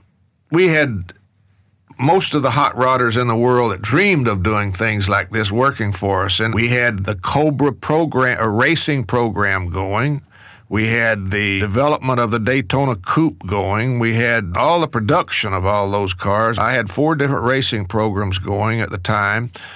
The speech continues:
And by the time we got into the Mustangs, that added two more racing programs. And then Ford came along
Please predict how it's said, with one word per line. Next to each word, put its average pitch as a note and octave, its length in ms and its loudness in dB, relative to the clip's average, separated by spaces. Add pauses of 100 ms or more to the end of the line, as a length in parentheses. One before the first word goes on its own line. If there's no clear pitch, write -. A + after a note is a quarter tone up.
(160)
And G#2+ 240 -2
by A2+ 80 2
the G#2 100 -2
time C3+ 300 0
we B2 100 0
got B2+ 220 2
into B2+ 160 0
the A2 100 -2
Mustangs, A#2+ 720 0
that A#2 320 -2
added B2 340 0
two D3+ 160 2
more D#3+ 240 2
racing G2+ 480 0
programs. G2 800 -2 (500)
And A#2+ 420 0
then D#3+ 520 2 (360)
Ford F#3+ 440 2
came A#2+ 240 0
along A2 520 0